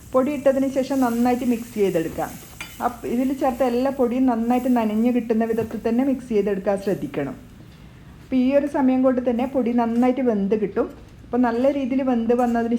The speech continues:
ശേഷം നമ്മൾ ഇടിയപ്പം ഉണ്ടാക്കുമ്പോൾ നല്ല സോഫ്റ്റായിട്ട് നന്നായിട്ട് നൂല് പോലെയുള്ള ഇടിയപ്പം തന്നെ നമുക്ക് റെഡിയാക്കി എടുക്കാൻ പറ്റും. ഒട്ടും ഒട്ടിപ്പിടിക്കാണ്ട് നല്ല രീതിയിൽ തന്നെ കിട്ടും. അപ്പം ഞാനിവിടെ ഏകദേശം ഒരു മിനിറ്റ് ഇത് നന്നായിട്ട് മിക്സ് ചെയ്തതിന് ശേഷമാണ്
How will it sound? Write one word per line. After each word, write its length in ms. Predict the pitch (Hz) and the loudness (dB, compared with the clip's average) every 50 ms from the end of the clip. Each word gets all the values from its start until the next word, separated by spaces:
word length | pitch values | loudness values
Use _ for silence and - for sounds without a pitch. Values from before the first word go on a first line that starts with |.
| - 247 | 0 -2
ശേഷം 240 | 233 233 - 269 320 339 269 | -2 0 -2 -2 -2 -2 -2
നമ്മൾ 140 | 233 233 240 247 | 0 0 0 0
ഇടിയപ്പം 300 | 196 220 220 214 220 240 233 | 0 0 -2 -2 -2 -2 0
ഉണ്ടാക്കുമ്പോൾ 460 | 220 220 214 214 - 208 208 214 247 392 440 - - - - - - - - 240 | 0 0 0 0 -2 -4 -2 -2 -2 -2 -4 -8 -12 -20 -20 -20 -20 -10 -6 -4
നല്ല 140 | 226 240 247 240 - | -2 -2 -2 -2 0
സോഫ്റ്റായിട്ട് 560 | 226 220 214 214 220 - 254 233 226 233 247 240 | 0 0 0 0 -2 -2 -2 -2 -2 -2 -2 -2
നന്നായിട്ട് 500 | 226 220 220 226 233 240 247 247 240 269 262 233 - 175 220 | -2 -2 -2 0 0 0 0 0 0 0 -2 -2 -2 -2 -2
നൂല് 260 | 220 220 233 233 254 226 | 0 0 0 0 0 0
പോലെയുള്ള 340 | 240 233 226 226 233 240 262 294 302 262 - - | 0 -2 -2 -2 -2 0 0 0 -2 -2 -4 -4
ഇടിയപ്പം 320 | 196 226 226 226 226 233 226 | -2 -2 -2 -2 -2 -4 -4
തന്നെ 160 | 233 226 240 247 254 | -2 -2 0 0 0
നമുക്ക് 220 | 233 226 220 - 240 | 0 0 0 0 0
റെഡിയാക്കി 380 | 226 208 185 196 190 180 185 208 190 | 0 0 0 0 0 0 0 -2 -4
എടുക്കാൻ 220 | 175 165 - 156 151 | -4 -4 -4 -6 -6
പറ്റും. 180 | 151 143 147 208 220 | -6 -4 -4 -4 -4
ഒട്ടും 200 | 214 - - 285 247 | -4 -2 0 0 0
ഒട്ടിപ്പിടിക്കാണ്ട് 600 | - - 247 - - 240 233 226 240 240 240 262 254 247 | 0 -2 -4 -4 -4 -4 -2 -2 -2 0 2 2 2 2
നല്ല 160 | 233 233 240 240 240 233 | 2 2 2 0 0 0
രീതിയിൽ 260 | 226 196 202 208 196 185 - | -2 -4 -4 -4 -4 -4 -4
തന്നെ 140 | 185 165 160 143 | -4 -4 -4 -4
കിട്ടും. 240 | 143 135 - - - - - - - - - - - - - - - - - - - - - - - - - - - - - - - | -6 -6 -8 -10 -12 -14 -18 -20 -20 -20 -20 -20 -20 -20 -20 -20 -20 -20 -20 -20 -20 -18 -20 -18 -18 -18 -18 -18 -18 -18 -18 -18 -10
അപ്പം 180 | - 269 262 262 269 | -4 0 0 0 2
ഞാനിവിടെ 280 | 269 262 269 269 277 294 277 | 2 0 0 0 -2 -2 -2
ഏകദേശം 340 | 240 220 247 247 247 - 277 254 | -2 -2 -2 -2 0 0 0 2
ഒരു 120 | 247 240 240 | 2 2 2
മിനിറ്റ് 280 | 254 247 233 220 233 254 233 | 2 2 2 0 -2 -2 0
ഇത് 80 | 247 240 240 | 2 2 0
നന്നായിട്ട് 420 | 226 208 214 220 233 226 226 254 233 | 0 0 -2 -2 -2 -2 -2 -2 -2
മിക്സ് 200 | 220 220 - - - | -2 -4 -6 -6 -2
ചെയ്തതിന് 340 | 214 202 196 220 220 220 214 - | 0 0 0 0 -2 -2 -2 -2
ശേഷമാണ് 360 | 226 202 202 - 214 208 240 | -4 -4 -4 -4 -4 -2 -2